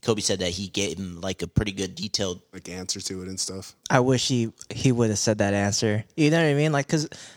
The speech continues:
Speaker 3: the fact that he gave us that little bit of background on that situation just made, like, that whole moment for when they're, like, standing side by side during the game. And I was like, "That's fucking so dope."
Speaker 2: Yep.
Speaker 3: You know what I mean? To have this guy that's the top of the league to give you advice,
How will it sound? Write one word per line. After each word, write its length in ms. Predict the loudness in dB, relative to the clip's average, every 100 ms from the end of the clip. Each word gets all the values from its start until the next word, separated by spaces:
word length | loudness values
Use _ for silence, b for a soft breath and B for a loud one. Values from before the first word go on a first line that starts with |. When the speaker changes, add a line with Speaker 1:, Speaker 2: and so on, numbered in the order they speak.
| B
Speaker 3:
the 100 | 4
fact 220 | 4 4
that 100 | 2
he 60 | 2
gave 240 | 4 4
us 120 | 4
that 160 | 2 2
little 280 | 4 4 4
bit 160 | 2
of 180 | 2 0
background 480 | 0 2 2 2 4
on 120 | 2
that 120 | 2
situation 720 | 0 0 4 4 4 0 -4 -4
just 280 | 0 2 2
made, 280 | 2 2 4
like, 220 | 2 4
that 160 | 2 2
whole 240 | 4 4
moment 480 | 4 4 4 2 0
for 160 | 0 2
when 180 | 2 2
they're, 120 | 2
like, 220 | 2 0
standing 460 | 0 4 4 4 2
side 300 | 2 2 4
by 140 | 2
side 340 | 4 4 4 4
during 220 | 2 2
the 80 | 4
game. 180 | 4
And 100 | 4
I 40 | 2
was 100 | 2
like, 160 | 0 0
"That's 240 | 0 -2
fucking 440 | 2 0 4 2
so 320 | 2 2 2 0
dope." 520 | 2 2 2 -2 -10 -10
Speaker 2:
Yep. 320 | -6 -6 -8 B B B
Speaker 3:
You 100 | 4
know 100 | 4
what 60 |
I 40 | 4
mean? 140 | 2
To 120 | 2
have 360 | 4 4 2 4
this 240 | 4 4
guy 340 | 2 4 4 4
that's 240 | 2 0
the 160 | 0 2
top 260 | 4 2
of 40 | 4
the 100 | 2
league 240 | 4 2
to 120 | 0 2
give 200 | 2 2
you 160 | 2
advice, 600 | 2 2 2 4 2 -2